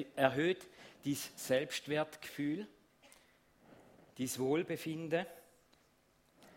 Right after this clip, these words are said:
Es macht dich resistenter gegen Krisen. Du wirst weniger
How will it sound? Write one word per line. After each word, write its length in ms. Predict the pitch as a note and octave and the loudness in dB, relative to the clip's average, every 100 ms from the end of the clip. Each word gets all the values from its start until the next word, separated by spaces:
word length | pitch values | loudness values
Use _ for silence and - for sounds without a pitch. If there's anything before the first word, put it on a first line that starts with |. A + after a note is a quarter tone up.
| - | -20
Es 100 | - | -4
macht 420 | B2 C#3 - - | 2 2 0 -4
dich 200 | C#3+ C#3 - - - _ _ - | -4 -4 -6 -14 -18 _ _ -10
resistenter 1120 | A2 B2 B2+ C3 - - A2 B2 B2 A#2+ B2 - - _ _ _ - | -2 -2 -2 -6 -6 -2 -2 -2 -6 -6 -6 -10 -20 _ _ _ -6
gegen 280 | G#2+ G2+ - | -4 -4 -6
Krisen. 540 | - G2 A#2+ - D#2 - - - - - _ _ _ _ _ - - | -6 -8 -8 -8 -10 -10 -20 -20 -20 -20 _ _ _ _ _ -20 -14
Du 100 | - | -4
wirst 300 | C#3 D3+ - | 0 0 0
weniger 520 | C#3 E3 F3+ D#3 B2+ | 0 0 0 2 2